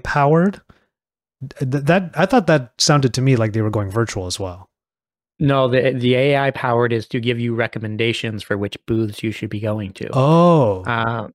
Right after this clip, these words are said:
Speaker 2: no, so the Ti-, be-, so they, they touted how Taiwan has had one of the lowest outbreaks in Asia, how they've
Speaker 1: Mm-hmm.
Speaker 2: been able to, you know, essentially cut off the world. But I'm just sitting there thinking, like, "So you're gonna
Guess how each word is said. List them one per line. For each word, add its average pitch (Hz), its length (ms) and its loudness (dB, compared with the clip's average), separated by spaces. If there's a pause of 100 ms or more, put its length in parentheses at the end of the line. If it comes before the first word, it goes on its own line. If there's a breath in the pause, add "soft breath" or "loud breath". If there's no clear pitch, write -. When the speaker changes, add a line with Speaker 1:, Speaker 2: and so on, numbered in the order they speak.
Speaker 2:
no, 139 280 0
so 127 200 0
the 123 160 2
Ti-, 127 380 -4
be-, 127 260 -2
so 135 240 0
they, 127 280 2
they 127 180 0
touted 127 540 -2
how 117 500 -2
Taiwan 113 520 -2
has 107 320 -6
had 107 360 -4
one 104 220 -6
of 104 340 -6
the 117 220 -8
lowest 107 400 -4
outbreaks 104 800 -6
in 98 260 -6
Asia, 101 440 -2
how 98 140 -2
they've 98 140 -2
Speaker 1:
Mm-hmm. 95 80 -4
Speaker 2:
been 101 140 -6
able 95 340 -6
to, 98 580 -8 (120)
you - 100 -10
know, 95 300 -8 (260)
essentially 151 380 0
cut 120 160 -2
off 104 160 -2
the 101 80 -8
world. 98 440 0 (520 loud breath)
But 120 180 2
I'm 117 240 0
just 123 240 -2
sitting 123 180 0
there 110 200 0
thinking, 113 320 -4
like, 110 180 0 (360)
"So 135 440 2
you're 123 220 -2
gonna 131 180 0